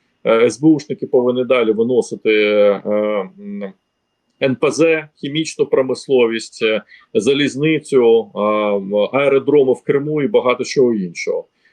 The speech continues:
А ось інші спецслужби повинні працювати по різних напрямках. Разом вони повинні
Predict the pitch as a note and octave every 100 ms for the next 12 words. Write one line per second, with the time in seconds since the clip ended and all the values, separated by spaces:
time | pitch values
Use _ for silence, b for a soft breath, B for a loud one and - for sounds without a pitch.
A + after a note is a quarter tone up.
0 | _ A2+ A2 G#2 - G3 F3+ C#3+ - C#3+
1 | - B2+ G2+ G#2+ A#2+ A#2+ A#2 A2+ C3 -
2 | C#3+ E3 - A3 A3+ F3+ E3+ - D3 C#3
3 | A#2+ A2+ G#2 B2+ F3+ E3+ B2 B2+ A2+ D3+
4 | C3+ - A#2+ A#2+ A2+ G#2+